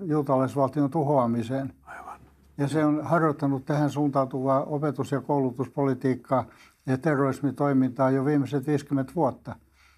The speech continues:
Speaker 1: Niin kun sitä vielä elvytetään ilmeisesti siis parempaan kuntoon kuin se nyt on, niin millä ihmeen perusteella voisi kuvitella, että Israel voisi hyväksyä heidät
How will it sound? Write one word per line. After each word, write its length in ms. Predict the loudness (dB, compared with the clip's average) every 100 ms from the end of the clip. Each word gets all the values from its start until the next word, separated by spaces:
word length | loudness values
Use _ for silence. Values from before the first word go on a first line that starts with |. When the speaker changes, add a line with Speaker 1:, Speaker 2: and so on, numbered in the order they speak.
| -2
Speaker 1:
Niin 240 | 0 0 0
kun 180 | -2
sitä 260 | 0 0 2
vielä 220 | 4 4
elvytetään 760 | 4 2 2 2 0 2 2 2
ilmeisesti 680 | 2 2 2 0 -2 -2 -4
siis 260 | -2 -4
parempaan 640 | 0 2 4 4 4 2 2
kuntoon 600 | 2 2 2 2 2 0 -12 -2
kuin 200 | 0 2
se 120 | 4
nyt 280 | 4 2 0
on, 340 | 0 0 -4 -12 _ _ _ -2
niin 120 | 2
millä 280 | 4 4 4
ihmeen 360 | 2 2 2 2
perusteella 600 | 0 0 0 0 2 2
voisi 200 | 0 -2
kuvitella, 500 | -2 0 2 0 0
että 180 | -2 0
Israel 460 | 2 0 0 0
voisi 240 | 0 0 0
hyväksyä 640 | 2 0 -2 -2 -2 -2 -6 -16 -20 -20 _ 0
heidät 340 | 2 2 0